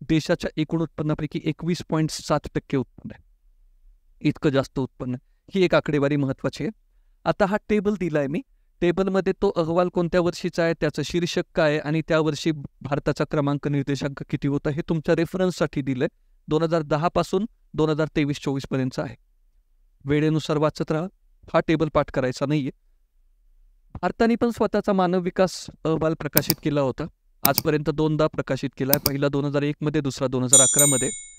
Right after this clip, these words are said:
दोन हजार अकराचा जो मानव विकास अहवाल होता, त्याचं शीर्षक आहे सामाजिक समावेशनाकडे, towards social inclusion.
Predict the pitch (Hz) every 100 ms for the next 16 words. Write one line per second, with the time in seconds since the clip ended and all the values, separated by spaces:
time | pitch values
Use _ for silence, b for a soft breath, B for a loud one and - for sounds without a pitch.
0 | - 156 165 175 185 160 - 185 - 190
1 | 185 165 165 160 170 165 160 151 156 151
2 | - 156 151 - 143 175 165 180 - 180
3 | - 151 156 175 - 165 156 156 147 165
4 | 151 165 - _ _ _ - 170 165 160
5 | - 147 165 156 151 165 160